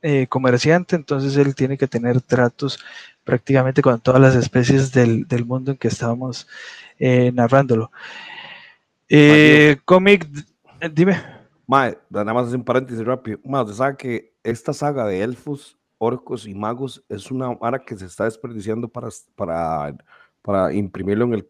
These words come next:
Speaker 2: en, en América. Porque realmente, mae, es una muy buena saga. O sea, realmente es una muy buena saga, mae. Las tres varas, o sea, el compendio de todos los cómics es una vara que si se saca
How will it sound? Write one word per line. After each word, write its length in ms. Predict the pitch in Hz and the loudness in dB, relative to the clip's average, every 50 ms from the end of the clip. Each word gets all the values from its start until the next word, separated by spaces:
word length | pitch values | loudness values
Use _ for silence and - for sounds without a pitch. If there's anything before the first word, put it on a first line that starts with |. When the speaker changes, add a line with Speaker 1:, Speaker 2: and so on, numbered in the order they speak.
| _ - | _ -12
Speaker 2:
en, 600 | - 90 85 85 82 80 85 85 76 82 92 - _ | -10 -8 -8 -8 -8 -10 -12 -14 -16 -20 -20 -20 _
en 320 | - 95 90 90 90 87 90 | -14 -14 -12 -12 -12 -10 -4
América. 460 | 92 113 120 104 - - - - _ _ _ _ _ - - - - - _ _ _ _ | 0 2 2 2 0 -4 -14 -20 _ _ _ _ _ -20 -20 -20 -20 -20 _ _ _ _
Porque 680 | _ - 113 107 104 - - 110 107 104 101 101 - - _ | _ 2 2 2 2 -2 -2 2 4 4 4 2 2 -2 _
realmente, 580 | 92 95 107 104 101 104 113 117 127 123 - 147 | -2 0 0 2 2 2 0 0 0 0 -2 0
mae, 320 | 151 156 151 127 107 - _ | 0 2 0 0 -2 -4 _
es 260 | _ 92 95 - - 117 | _ -10 -10 -10 -10 -10
una 160 | 117 123 127 | -8 -8 -6
muy 480 | 120 107 104 104 107 113 123 135 156 | -6 -8 -8 -8 -8 -6 -6 -6 -6
buena 320 | 170 143 123 135 151 151 117 | -6 -8 -8 -6 -6 -6 -6
saga. 320 | 117 135 160 160 113 - - - _ _ _ _ | -8 -10 -12 -12 -14 -16 -20 -20 _ _ _ _
O 20 | _ | _
sea, 140 | - 123 | -6 -4
realmente 340 | 110 92 90 95 101 104 101 - | -4 -4 -4 -4 -6 -6 -8 -10
es 80 | - 113 | -12 -8
una 140 | 127 135 139 | -6 -6 -4
muy 180 | 139 139 143 | -4 -4 -4
buena 200 | 135 139 147 151 | -2 -2 -2 -2
saga, 240 | 117 110 131 147 165 | -2 -4 -4 -4 -6
mae. 180 | 131 123 104 87 71 _ | -8 -8 -10 -12 -14 _
Las 240 | - 90 87 - - | -16 -16 -16 -16 -14
tres 240 | - 87 101 120 117 | -8 -6 -6 -6 -4
varas, 300 | 117 131 160 147 104 90 | -2 -2 -2 -2 -2 -4
o 40 | - | -2
sea, 200 | 131 123 104 87 71 - _ - | 0 0 0 -2 -4 -12 _ -14
el 240 | - 78 85 82 - | -10 -10 -10 -10 -10
compendio 420 | - - 90 80 - 107 113 127 127 | -12 -14 -14 -8 -6 -4 -2 -2 -2
de 40 | |
todos 120 | - 139 147 | 0 -2 -2
los 100 | 143 143 | -2 -2
cómics 320 | - 131 139 160 - - - - _ _ _ _ _ _ _ _ _ | -2 -2 -2 -4 -6 -12 -20 -20 _ _ _ _ _ _ _ _ _
es 100 | 110 107 | -6 -4
una 140 | 120 117 | -2 0
vara 200 | 113 120 131 143 | 0 2 0 0
que 140 | 143 - 113 | -2 -4 -10
si 300 | 104 - - - - 110 | -10 -10 -18 -14 -12 -12
se 160 | 104 - - | -12 -12 -16
saca 580 | 98 - - 131 147 147 147 - 175 165 - - | -18 -8 -4 -4 -4 -4 -6 -12 -12 -14 -14 -16